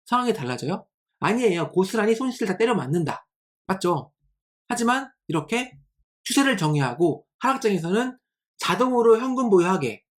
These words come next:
자동으로 비중 축소를 했다면 어때요? 이렇게 안정적으로 투자를 이어갈 수 있죠. 그럼 어디에 투자해야 돼요? 여기 아닌가요? 그럼 추세는 어떻게 정의하죠? 이런 거 어디서 배워요?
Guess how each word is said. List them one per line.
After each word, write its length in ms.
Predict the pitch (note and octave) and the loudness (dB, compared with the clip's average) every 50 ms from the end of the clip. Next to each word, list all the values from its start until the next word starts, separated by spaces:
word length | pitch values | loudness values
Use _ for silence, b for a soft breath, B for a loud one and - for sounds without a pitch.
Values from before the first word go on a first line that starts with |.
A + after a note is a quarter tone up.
| _ _ _ _ | _ _ _ _
자동으로 600 | - - E3+ E3 A3 A#3 G#3 F#3 G3 A3+ A#3+ A#3 | -4 -2 2 4 4 4 4 4 4 4 4 2
비중 220 | - D#3+ F3+ G3+ F#3+ | -2 -2 0 0 -2
축소를 280 | - - - F#3+ G3 | 0 -2 -2 0 0
했다면 340 | A3+ A3 - D3 C3+ A#2+ G#2+ | -2 -4 -4 -4 -4 -4 -4
어때요? 320 | C3+ C#3+ - C3 G#2+ G#2+ - _ _ _ _ _ _ _ _ - | -6 -4 -4 -6 -6 -6 -10 _ _ _ _ _ _ _ _ -10
이렇게 460 | C#3 C3+ - - A3 A#3+ B3+ - _ _ _ _ _ _ _ _ _ _ _ - - - - | -10 -8 -4 -2 -2 -2 -2 -6 _ _ _ _ _ _ _ _ _ _ _ -20 -20 -12 -6
안정적으로 680 | - B2+ C3+ D#3+ A3+ B3+ B3+ G#3 F3+ C#3+ C3+ E3 F#3 | -2 -2 2 2 2 2 2 2 0 0 -2 -4 -6
투자를 340 | - - G#3+ G#3+ G#3+ F#3 C#3 | -6 -4 -4 -4 -2 0 0
이어갈 220 | D#3 F3 F#3 F3 | 0 0 -2 -4
수 120 | D3 - - | -6 -10 -16
있죠. 200 | - - - - _ _ _ _ _ _ _ _ _ _ - - - - - - _ _ _ _ _ _ _ _ _ _ _ - | -20 -20 -20 -20 _ _ _ _ _ _ _ _ _ _ -16 -14 -14 -14 -16 -20 _ _ _ _ _ _ _ _ _ _ _ -2
그럼 140 | G#3+ E3+ | 0 0
어디에 160 | D3 D#3+ A#3 A#3 | 2 2 0 -2
투자해야 320 | - - - F3+ D3+ C3+ | -2 -2 -2 -2 0 -2
돼요? 260 | B2 C3+ F#3 A#3 - _ _ _ _ _ _ _ _ _ _ _ _ - | -2 -4 -6 -6 -10 _ _ _ _ _ _ _ _ _ _ _ _ -4
여기 140 | E3 F#3 G#3 | -2 -2 -2
아닌가요? 360 | C#3+ A#2+ A#2+ A#2+ - F3 G3 - _ _ _ _ _ _ _ _ _ _ _ _ _ _ _ | -2 -4 -8 -12 -12 -14 -14 -16 _ _ _ _ _ _ _ _ _ _ _ _ _ _ _
그럼 140 | - G#3 G3 | -2 -2 0
추세는 260 | F#3+ A3+ A#3+ C4+ B3+ | 0 0 0 2 2
어떻게 260 | G3 D3 - A#3 A#3 A3+ | 2 2 0 -2 0 2
정의하죠? 600 | G3 F#3+ F3+ E3 D3 C#3+ C#3+ G#3+ A3+ B3+ - - _ _ _ | 2 2 2 2 0 0 0 -2 -2 -4 -6 -12 _ _ _
이런 160 | - F3 G#3 | 0 0 0
거 80 | G#3 E3 | 2 0
어디서 180 | C#3 D3 F3 A3+ | 0 2 2 4
배워요? 460 | G3 F3 D3 C3+ C#3+ F3+ A3+ A#3+ - | 4 4 4 2 2 0 -2 -2 -4